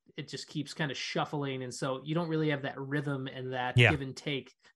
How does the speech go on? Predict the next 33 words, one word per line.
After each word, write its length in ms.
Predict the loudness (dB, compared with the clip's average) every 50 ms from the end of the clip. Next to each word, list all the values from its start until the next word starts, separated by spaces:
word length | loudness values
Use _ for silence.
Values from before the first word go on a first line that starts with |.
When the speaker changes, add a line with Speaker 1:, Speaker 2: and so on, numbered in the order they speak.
| -8
Speaker 1:
that 140 | -6 -6 -4
Turner 280 | 0 0 2 2 2 0
has 140 | 0 -2 -4
naturally 500 | -4 -2 -2 -4 -4 -6 -8 -6 -6 -8
developed. 540 | -8 -6 -6 -8 -8 -10 -14 _ -20 0 6 10
Speaker 2:
Yeah, 240 | 10 12 10 10 8
and, 380 | 8 8 10 10 10 8 6 4 0 _ _ _ _ _ _ 4
you 80 | 4
know, 100 | 6 8 10
Anson 320 | 10 10 12 10 8 6 6
Carter 280 | 8 8 10 10 8
used 300 | 8 8 8 8 6 6
to 40 | 6
be 140 | 6 8 8
on 160 | 10 10 10
the 60 | 8
previous 480 | 8 8 8 8 8 8 8 6 6 6
coverage, 500 | 6 6 8 8 6 4 4 2 2 2
which 180 | 2 2 4
was 140 | 4 6 8
on 180 | 8 8 8 8
N 180 | 8 8 8 8
B 120 | 8 6
C, 520 | 4 4 4 6 8 8 8 8 6 4 0 -6 _ _ _ _ _ _ _ 6
and, 720 | 8 10 10 10 10 10 8 8 8 8 6 4 2 -2 0
you 100 | 4 6
know, 120 | 6 8 8
looking 400 | 8 8 8 8 10 8 8 10
at 120 | 10 10
him, 240 | 8 8 8 6 4 4 6
I 100 | 8 10
just, 260 | 10 10 10 6 6 4 4 6
I, 180 | 8 8 8